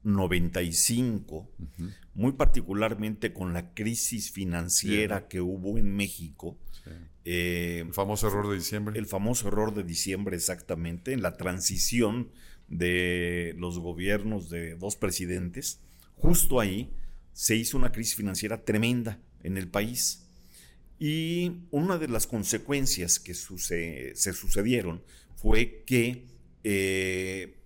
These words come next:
Speaker 1: pues empezó a crecer la cartera vencida de los bancos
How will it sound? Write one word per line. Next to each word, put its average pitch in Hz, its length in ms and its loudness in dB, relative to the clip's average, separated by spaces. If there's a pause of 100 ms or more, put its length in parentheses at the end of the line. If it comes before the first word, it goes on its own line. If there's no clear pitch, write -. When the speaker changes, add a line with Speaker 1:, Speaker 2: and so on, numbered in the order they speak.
Speaker 1:
pues 113 160 2
empezó 107 340 0
a 127 80 -8
crecer - 640 -4 (140)
la 90 220 -4
cartera 110 420 -2
vencida 98 540 -2
de 90 140 -4
los 87 220 -6
bancos 101 500 -6